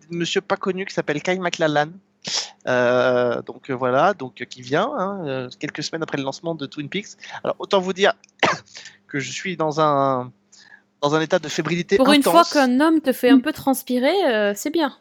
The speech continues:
Speaker 1: Non, mais je sais pas si vous imaginez, alors ceux qui écoutent Season one depuis deux mille neuf,
Speaker 2: Si, si,
Speaker 1: euh,
Speaker 2: ils imaginent, je pense.
Speaker 1: <laughs> Ils imaginent bien parce que je les ai quand même, euh, assez souvent saoulés avec ça. Enfin, quand même, voilà. Euh, c'est quand même juste, on s'arrête deux secondes. Dale Cooper vient à Monte-Carlo.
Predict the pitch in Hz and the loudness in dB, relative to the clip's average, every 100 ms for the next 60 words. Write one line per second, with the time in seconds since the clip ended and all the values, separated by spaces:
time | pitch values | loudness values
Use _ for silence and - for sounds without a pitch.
0 | - - - - _ - 156 156 156 151 | -8 -6 -6 -14 _ -4 -2 0 -2 -2
1 | 151 170 208 170 156 156 165 156 165 208 | -2 0 0 -2 -6 -2 0 0 2 6
2 | 190 147 147 175 170 156 - 160 156 170 | 6 6 4 -2 -6 -6 -6 -4 0 0
3 | 175 156 147 151 156 165 175 247 135 135 | -2 -6 -2 -2 0 0 0 0 0 2
4 | 220 214 240 240 240 233 - 196 - - | 2 4 4 4 2 0 -2 -4 -4 -8
5 | _ _ _ _ - 247 254 277 254 233 | _ _ _ _ 0 2 4 4 4 2
6 | 190 208 208 208 214 208 202 190 175 170 | -4 2 2 4 2 4 2 0 -4 -8
7 | - 180 185 175 - - - _ - - | -6 -2 0 -2 -6 -20 -20 _ -8 0
8 | 185 190 220 - 208 202 - 196 185 156 | 0 0 -6 -4 -2 -2 -4 0 0 0
9 | 156 - 208 - - - - 139 151 165 | -6 -2 -2 -2 -16 -20 -14 -6 -4 0
10 | 170 160 143 147 127 - - _ _ _ | 0 0 0 2 0 -2 -12 _ _ _
11 | _ _ _ _ _ - - 147 147 143 | _ _ _ _ _ -18 -6 -4 -4 -6
12 | 175 156 156 151 160 160 185 - - 180 | -8 -2 -2 -2 -6 -10 -12 -12 -4 -4
13 | - 185 175 196 156 165 180 151 160 160 | -4 -6 0 0 0 -4 -4 -6 -10 -4
14 | 143 123 | -4 -4